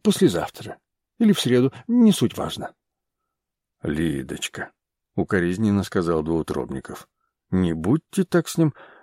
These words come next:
жестоки. Зачем обижать этого чудесного человека, эту большую, ароматную душу?» «Отстаньте вы все от меня!» закричала Лидочка, падая лицом на диванную подушку.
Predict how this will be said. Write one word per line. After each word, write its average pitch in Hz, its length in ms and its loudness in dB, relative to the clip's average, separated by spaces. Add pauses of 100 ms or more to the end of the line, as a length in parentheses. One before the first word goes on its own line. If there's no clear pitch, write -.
жестоки. 156 760 -2 (680)
Зачем 101 500 0
обижать 92 380 0
этого 101 260 0 (320)
чудесного 135 720 0
человека, 110 580 -2
эту 98 300 -2 (360)
большую, 104 1000 -2
ароматную 147 720 2
душу?» - 560 -6 (800)
«Отстаньте 202 640 2
вы 220 120 6
все 131 220 2
от - 120 -2
меня!» 90 320 0 (320)
закричала 101 540 2
Лидочка, 135 500 2
падая 107 360 2
лицом 113 380 2
на 107 80 4
диванную 87 400 0
подушку. - 560 -8